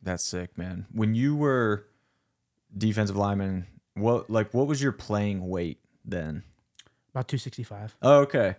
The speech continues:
Speaker 2: Yeah.
Speaker 1: 'Cause that's what was interesting was I didn't even know this. Like, this was before, I guess, you had a fight with two four seven scheduled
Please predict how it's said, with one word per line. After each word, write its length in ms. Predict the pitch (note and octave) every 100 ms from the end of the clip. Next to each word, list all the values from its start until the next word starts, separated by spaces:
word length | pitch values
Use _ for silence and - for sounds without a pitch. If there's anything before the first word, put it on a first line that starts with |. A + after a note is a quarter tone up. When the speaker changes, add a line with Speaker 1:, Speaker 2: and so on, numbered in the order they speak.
| _
Speaker 2:
Yeah. 120 | G#2+ F2+
Speaker 1:
'Cause 160 | A#2
that's 220 | C#3 E3+
what 120 | F#3 E3
was 160 | B2+
interesting 480 | A#2+ C3 G#2 G#2+ G2
was 220 | F#2+ F#2+
I 160 | E2 B2+
didn't 200 | E3 G2
even 140 | F#2+
know 160 | F#2+ G2+
this. 160 | E2+
Like, 180 | F#2+ F#2+
this 180 | G2+ A2
was 100 | A2+
before, 480 | G2 G2 - G#2+ G#2
I 60 |
guess, 240 | G2 G2+ -
you 140 | A2
had 180 | G#2+ G#2+
a 40 |
fight 300 | G2+ - G#2
with 120 | G2 F#2+
two 160 | G#2+
four 200 | G2 G2+
seven 380 | F#2+ G#2 G2 F#2
scheduled 560 | - A2 A2+ G#2 F#2